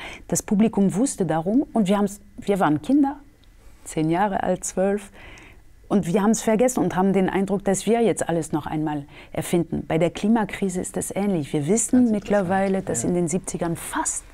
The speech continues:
Speaker 1: die richtigen Entscheidungen getroffen worden wären. Dann ist es verschwunden und musste durch die jüngere Generation jetzt wieder hervorgebracht werden.
Speaker 2: Aber jetzt ist doch,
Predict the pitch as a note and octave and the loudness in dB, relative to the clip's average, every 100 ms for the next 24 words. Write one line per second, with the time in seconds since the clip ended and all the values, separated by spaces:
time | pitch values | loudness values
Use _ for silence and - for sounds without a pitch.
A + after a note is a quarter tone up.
0 | - G3+ G#3+ G3 F#3 F#3+ F3+ F3 F3+ F3 | -6 0 0 -2 -4 -2 -2 -4 -4 -4
1 | F3 E3 - C#4 - F3+ E3 D#3+ E3 F3+ | -4 -6 -6 -6 -4 -4 -4 -4 -4 0
2 | D4 - - - - - - G#3 F#3 G#3+ | -2 -2 -18 -20 -20 -12 -2 0 2 2
3 | - - - - - - - - - - | 0 -8 -20 -20 -20 -20 -20 -20 -20 -20
4 | - - F3+ - - F#3+ A3+ - C4+ E4 | -4 0 0 0 4 6 6 4 4 4
5 | - - - - - - - - - - | -2 -20 -20 -20 -20 -20 -20 -20 -20 -4
6 | F3+ - F3+ G3+ - G3 G3 F#3+ F3+ E3+ | -2 2 2 2 -2 -2 -2 -2 -2 0
7 | F#3 F3+ F#3 E3+ F3+ F3 F3+ - F3 F3 | 0 0 -2 -2 0 0 -2 -4 -2 -2
8 | E3 - E3 D#3 D#3+ - D#3+ D3+ - - | -4 -4 -6 -4 -8 -8 -8 -8 -10 -14
9 | - - C#3 D3 - - - F#2 F#2+ B2+ | -12 -14 -12 -12 -14 -14 -8 -6 -4 -4
10 | - B2+ - F2 F2+ | -4 -8 -8 -10 -12